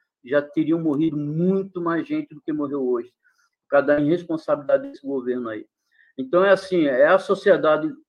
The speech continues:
se une contra todas as privatizações desse governo bandido que tá aí,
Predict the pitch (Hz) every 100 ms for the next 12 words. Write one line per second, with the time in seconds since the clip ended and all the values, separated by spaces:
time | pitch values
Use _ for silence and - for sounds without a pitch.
0 | _ - 233 196 185 202 202 202 202 180
1 | 175 - 247 247 208 196 - 185 175 175
2 | 160 151 143 151 143 147 - 139 131 139
3 | 131 190 196 170 156 156 - 143 135 -